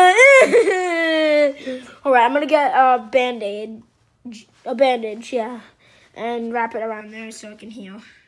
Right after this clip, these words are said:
All right. Okay. All right. I'll be back in a second.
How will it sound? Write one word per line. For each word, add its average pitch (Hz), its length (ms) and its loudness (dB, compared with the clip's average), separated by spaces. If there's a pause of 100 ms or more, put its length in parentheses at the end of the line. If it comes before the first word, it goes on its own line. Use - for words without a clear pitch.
(100)
All 214 60 -18
right. 247 260 -14 (1040)
Okay. 330 720 -2 (320)
All 220 80 -16
right. 208 220 -16 (420)
I'll 247 160 -12
be 233 180 -16
back 220 320 -18
in 226 60 -16
a 226 60 -20
second. 233 440 -18